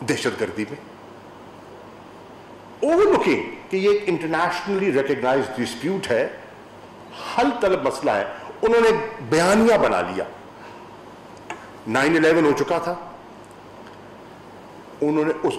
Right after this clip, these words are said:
बयानिया को उसके साथ जोड़ दिया। नतीजतन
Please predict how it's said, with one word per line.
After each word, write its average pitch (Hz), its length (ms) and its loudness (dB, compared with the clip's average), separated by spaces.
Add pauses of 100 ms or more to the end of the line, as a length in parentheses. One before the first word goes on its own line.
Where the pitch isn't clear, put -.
बयानिया 113 520 0
को - 160 -6
उसके 127 220 -4
साथ - 520 -4 (220)
जोड़ 127 300 2
दिया। 90 380 -4 (1120)
नतीजतन 123 840 -2